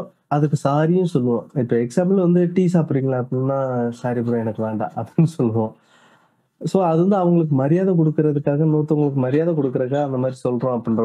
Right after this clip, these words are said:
மாதிரி நம்ம நினைச்சுக்கிட்டு இருக்கோம். But அது என்ன ஆகுது அப்படின்னா நம்ம போக போக போக நம்மளோட life ஸ்டைல்ல எல்லா இடத்துலயுமே அதை யூஸ் பண்ண ஆரம்பிச்சிடும். இப்ப இந்த விஷயத்துக்கே எடுத்துக்கோமே, இதுக்கு நான் edit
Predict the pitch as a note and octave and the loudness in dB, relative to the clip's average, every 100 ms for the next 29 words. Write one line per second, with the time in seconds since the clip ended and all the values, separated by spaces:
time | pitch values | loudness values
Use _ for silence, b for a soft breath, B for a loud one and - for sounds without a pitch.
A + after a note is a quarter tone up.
0 | A2+ C#3+ C3 A#2 A2+ A#2 C3+ - C3+ A#2+ | 0 0 0 0 0 -2 -2 -4 -4 -4
1 | A#2+ A2+ - C3 D3+ D#3 C#3+ C3+ D3+ F#3+ | -2 -4 -4 -4 -2 -2 -2 0 0 0
2 | F3+ C3+ B2+ C3 A#2+ A#2+ D3+ - _ _ | 0 -2 -2 -2 -2 -2 -4 -6 _ _
3 | _ _ _ D#3 D3+ D#3+ D#3 F#3+ F#3 F3+ | _ _ _ 0 2 2 0 0 2 2
4 | F3+ F3 F#3+ F#3 E3 D#3 D3+ D3 C#3+ C#3+ | 2 2 0 2 2 2 2 0 0 0
5 | E3+ F3 - - D#3+ F3 E3+ G3+ F#3+ C#3+ | -2 -4 -8 -2 0 2 2 0 -2 0
6 | E3 F3+ G#3+ G3+ G3+ G#3 G#3+ G3+ E3+ D#3+ | 2 2 0 0 0 2 2 2 2 0
7 | - D3+ C#3 C3+ B2+ B2 A#2 A#2+ A#2 - | -2 -4 -2 -2 -2 -2 -2 -4 -4 -2
8 | D3+ D3 D#3 D3+ E3+ F3 F3 F3+ F#3 D#3+ | 0 2 2 2 2 2 2 2 2 0
9 | - C3 A#2+ A#2+ A#2+ A#2 A2+ - D3 D#3 | 0 0 0 0 0 -2 -4 -4 0 2
10 | D#3 D#3 D3 D#3 F#3 | 2 2 2 0 0